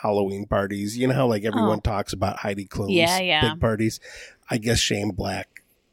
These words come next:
Speaker 1: does
Speaker 2: A really good one, too.
Speaker 1: great parties, but it's, like, one of those things where it's like, it's not really for the press.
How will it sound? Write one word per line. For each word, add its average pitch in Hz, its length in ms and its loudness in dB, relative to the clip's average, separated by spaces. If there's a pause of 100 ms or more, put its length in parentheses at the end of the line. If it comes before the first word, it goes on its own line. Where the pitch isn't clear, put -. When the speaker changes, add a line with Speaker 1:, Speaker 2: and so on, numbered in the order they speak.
(200)
Speaker 1:
does 98 600 -2 (160)
Speaker 2:
A 214 60 -2
really 170 220 2
good 165 160 -6
one, 165 140 -10
too. 170 200 -14 (140)
Speaker 1:
great 127 400 0
parties, 110 420 2
but 113 140 2
it's, 110 180 -2
like, 107 200 -2
one 107 120 0
of 104 60 -4
those 104 160 -2
things 104 260 -4
where 104 120 -2
it's 104 100 -4
like, 107 160 -6
it's 165 180 -4
not 165 180 0
really 104 180 -2
for 110 200 0
the 104 80 2
press. 113 460 -2